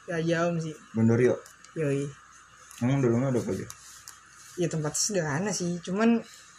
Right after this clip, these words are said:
Speaker 1: kenangannya banyak.
Speaker 2: Apa aja tuh?
Speaker 1: Zaman S M A, jam tiga masih pakai seragam. Ke situ jam tiga pagi masih pakai seragam. Nemenin temen gua
Speaker 2: Apalagi rumah Rifki ya.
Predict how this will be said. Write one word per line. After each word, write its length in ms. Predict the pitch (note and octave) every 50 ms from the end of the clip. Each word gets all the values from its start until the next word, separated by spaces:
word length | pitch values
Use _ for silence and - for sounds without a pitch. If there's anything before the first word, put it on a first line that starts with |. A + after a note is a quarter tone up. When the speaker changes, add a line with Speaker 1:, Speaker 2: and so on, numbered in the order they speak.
| - - - -
Speaker 1:
kenangannya 400 | F3+ F#3 F#3 F#3 F#3+ G3+ A3+ A#3
banyak. 320 | G#3 G#3 G#3+ A3 A3 A3+ - - - - - - - - - - - - - - -
Speaker 2:
Apa 240 | - G#2 A#2 A#2+ A#2+
aja 160 | B2 C3 C3
tuh? 240 | B2+ A#2+ A#2+ B2+ B2+ - - - - - - - - -
Speaker 1:
Zaman 320 | E3 D#3+ E3+ E3 E3 E3 E3+
S 160 | E3+ D#3+ F#3
M 160 | F3+ F3+ F#3
A, 80 | F#3+ - - - - - - - - - - - - - - - - E3
jam 160 | F3+ E3+ E3
tiga 240 | F3+ E3 E3 E3+ E3+
masih 160 | D#3 - E3
pakai 160 | E3 E3+ E3
seragam. 480 | F3 F#3 G3 G3+ G3+ A3 G#3+ A3 G#3+ - - - - - - - - - - - - - - - - -
Ke 80 | -
situ 240 | - - G#3 F#3+ A3+ A3+ G3
jam 80 | G3+
tiga 240 | F3+ E3 E3 D#3 D#3+
pagi 320 | C#3 C#3+ C#3 D3+ E3 F3
masih 240 | F3+ - - - E3
pakai 80 | E3 D#3+
seragam. 400 | D#3+ D#3+ D#3+ D#3+ D#3+ E3 E3 E3 E3+ - - - - - - - - - - - - -
Nemenin 320 | F3 F#3 F#3 F#3 F#3 F#3 F3+
temen 240 | F#3 F#3+ G3 G3
gua 240 | G3+ G3 A3 A3+ A#3+ A#3 A#3 - - - - - - - - -
Speaker 2:
Apalagi 180 | A#2 A#2 B2
rumah 180 | B2+ B2+ B2 A#2+
Rifki 300 | A#2 B2 B2 - - A2+
ya. 120 | G2 A#2